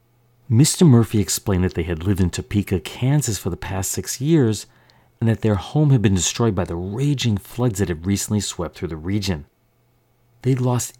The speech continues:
everything. That includes their home and nearly all of their worldly belongings.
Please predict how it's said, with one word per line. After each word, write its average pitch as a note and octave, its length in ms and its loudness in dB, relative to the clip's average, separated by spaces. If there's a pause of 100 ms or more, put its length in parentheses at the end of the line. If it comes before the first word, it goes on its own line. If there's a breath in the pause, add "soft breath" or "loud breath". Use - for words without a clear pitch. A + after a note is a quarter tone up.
(120)
everything. C#3+ 720 -2 (400 soft breath)
That A#2 140 -2
includes A2 420 0
their E2 160 -2
home G#2 460 0
and F#2 180 -2
nearly F2 320 -2 (160)
all G#2 460 -2
of F2 160 -10
their F2+ 100 -6
worldly E2 400 -8
belongings. E2 840 -4